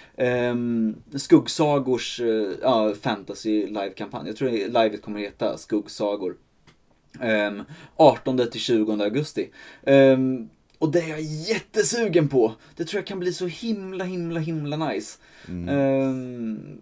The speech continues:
Speaker 1: ja.
Speaker 2: Ja.
Speaker 1: Eh, verkligen.
Speaker 2: Ja, det är ju spännande. Men ska inte de göra Academia Octavia också, eller är det ett annat gäng?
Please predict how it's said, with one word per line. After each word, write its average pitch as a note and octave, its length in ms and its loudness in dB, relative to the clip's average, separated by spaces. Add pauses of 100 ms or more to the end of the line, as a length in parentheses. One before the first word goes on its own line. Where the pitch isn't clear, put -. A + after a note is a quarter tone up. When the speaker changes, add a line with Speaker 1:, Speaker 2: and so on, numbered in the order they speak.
Speaker 1:
ja. B2+ 300 0 (1000)
Speaker 2:
Ja. G2 200 -4 (540)
Speaker 1:
Eh, A#2+ 280 0 (280)
verkligen. B2+ 560 -2 (480)
Speaker 2:
Ja, G#3 240 0 (600)
det F3+ 180 -4
är G3 140 -6 (180)
ju A2 80 -4
spännande. - 500 -4
Men C#3+ 240 -8 (320)
ska - 180 -2
inte G3+ 140 -4
de A#3 140 -2
göra G#3 460 -4 (360)
Academia F3+ 640 -4
Octavia F3 520 -4
också, G2 260 -6
eller A2 140 -4
är A#2 40 -4
det B2+ 80 -4
ett F#3 140 -8
annat F3 260 -10
gäng? D#2 380 -8